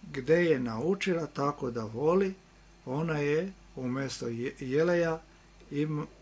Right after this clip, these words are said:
imala suze pokajanja. Božja ljubav prema onima koje se ka-, kaju poput nebeskog ognja, pala je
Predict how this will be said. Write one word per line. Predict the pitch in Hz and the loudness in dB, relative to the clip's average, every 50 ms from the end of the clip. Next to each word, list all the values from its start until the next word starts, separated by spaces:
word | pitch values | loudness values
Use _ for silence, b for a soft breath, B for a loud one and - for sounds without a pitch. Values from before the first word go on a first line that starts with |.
| - - - - - - - | -20 -20 -20 -20 -20 -12 -6
imala | 151 156 165 175 165 160 156 135 113 | -4 -2 0 0 0 0 0 0 -2
suze | 110 - - 160 180 185 175 165 160 | -4 -2 0 2 4 4 4 4 0
pokajanja. | 143 - - 117 - - 127 120 123 139 160 180 196 190 190 185 175 | -2 -2 -4 -8 -6 -6 -4 -4 -2 0 2 2 2 2 2 0 -2
Božja | 151 120 120 120 127 123 113 120 117 | -4 -6 -4 -2 -2 -2 0 -2 -2
ljubav | 107 113 143 165 175 170 165 143 | -2 0 0 -2 0 0 -2 -4
prema | 135 - 139 131 127 127 123 - 131 | -2 -4 -4 -4 -2 -2 -4 -4 -4
onima | 147 175 190 190 180 175 170 175 - B B B B B B B B B B B B B - - - - - - - | -2 0 2 2 2 2 0 -2 -6 B B B B B B B B B B B B B -20 -20 -20 -20 -20 -16 0
koje | - 156 165 180 170 160 | 4 6 6 6 6 4
se | 147 - - 156 151 151 - - | 2 2 2 2 2 2 0 -6
ka-, | - 143 143 143 151 - | -4 -2 0 0 -2 -2
kaju | - - 151 156 175 180 170 160 156 | -4 -2 2 4 4 4 4 2 0
poput | - - 147 147 143 - 151 135 113 - | -2 0 0 0 0 0 -2 -2 -2 -2
nebeskog | - 131 151 160 165 147 139 - - 123 120 117 139 | -4 -2 0 2 2 2 2 0 -4 -6 -4 -2 0
ognja, | 160 180 196 190 180 175 170 165 156 - B B B B B B B B B - - | 2 2 4 2 2 0 -2 -4 -8 -12 B B B B B B B B B -14 -8
pala | - 131 139 170 180 180 180 180 | -6 -2 0 2 4 4 4 2
je | 180 170 156 165 175 175 175 | 2 0 0 2 2 0 0